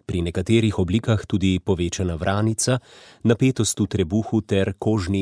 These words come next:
izpuščaji. Le še en dan nas loči od zaključka Tedna mladih, ki bo kot vsako leto svoj epilog dobil v Stični na vseslovenskem srečanju mladih.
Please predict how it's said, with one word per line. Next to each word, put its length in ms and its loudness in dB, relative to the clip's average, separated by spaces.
izpuščaji. 840 -6
Le 140 6
še 240 2
en 220 2
dan 340 2
nas 160 -2
loči 360 0
od 120 -2
zaključka 640 -4
Tedna 420 0
mladih, 540 0
ki 160 -6
bo 160 -4
kot 240 -8
vsako 480 -2
leto 400 0
svoj 540 0
epilog 580 0
dobil 400 2
v 200 0
Stični 680 -4
na 260 -6
vseslovenskem 960 -2
srečanju 720 0
mladih. 400 -6